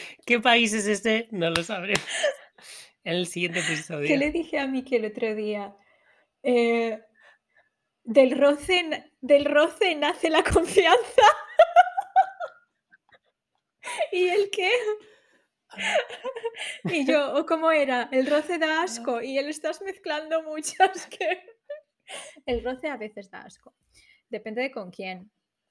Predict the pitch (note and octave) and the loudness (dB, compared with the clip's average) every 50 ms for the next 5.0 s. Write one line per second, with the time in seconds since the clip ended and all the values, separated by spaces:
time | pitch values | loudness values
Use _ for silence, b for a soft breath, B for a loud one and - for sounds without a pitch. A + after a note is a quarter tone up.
0 | _ - - - - D#3+ D#3 D3+ C#3+ C#3 - _ _ _ _ _ _ _ _ _ | _ -20 -20 -12 -10 -8 -8 -8 -10 -14 -18 _ _ _ _ _ _ _ _ _
1 | _ _ _ _ _ _ _ - - G3 C4+ C4 - - G3+ G3+ G3 F3+ G3 G3 | _ _ _ _ _ _ _ -4 0 2 2 2 2 0 -2 -2 0 0 -2 -4
2 | F3 F#3 F#3 F#3 F#3 G#3+ G#3 G3 F#3+ F#3 F#3 G3 F#3+ - _ - G3+ G3 G#3 G#3+ | -2 -2 -2 -2 -2 -2 -2 -2 -2 -2 -4 -6 -8 -10 _ -8 -6 -6 -6 -8
3 | - _ - F#3 F3+ F3+ F3 E3+ E3 E3+ E3+ E3 D#3+ D3+ D#3 E3 E3 - - F#3+ | -10 _ -10 -8 -6 -6 -6 -6 -6 -8 -8 -8 -10 -10 -10 -10 -10 -8 -6 -6
4 | F#3 F#3+ B3+ B3+ - - D4+ C#4+ C#4 C#4 A#3+ A#3+ B3+ C#4 D#4 C4 A#3+ A3 G3+ G#3+ | -4 -4 -4 -4 -2 -4 -4 -4 -2 -2 -2 -2 -2 -4 -6 -8 -8 -10 -12 -14